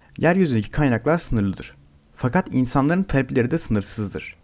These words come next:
İnsanoğlu var oldukça talepleri de var olacaktır. Bunun farkına varılması bu bilim dalını ortaya çıkarmıştır. Kıtlıklardan dolayı arz talep dengeleri zamanla değişmiş,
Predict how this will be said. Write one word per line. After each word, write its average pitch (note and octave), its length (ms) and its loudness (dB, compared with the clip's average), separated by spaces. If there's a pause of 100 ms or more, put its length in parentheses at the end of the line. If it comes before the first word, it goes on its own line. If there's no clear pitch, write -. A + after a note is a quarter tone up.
(500)
İnsanoğlu C3+ 540 4
var D3+ 200 6
oldukça A2 360 0
talepleri B2 440 -2
de D3 100 2
var G#2+ 180 4
olacaktır. - 680 -4 (600)
Bunun E3+ 160 6
farkına D3+ 480 4
varılması G2 560 0 (280)
bu C3+ 120 0
bilim D#3 240 2
dalını G#2+ 200 2
ortaya G#2 240 2
çıkarmıştır. G2+ 640 -2 (1200)
Kıtlıklardan D#3 680 4
dolayı E3 300 2
arz D3 200 4
talep D3 340 -2
dengeleri A2 360 2
zamanla A2 400 0
değişmiş, - 480 -6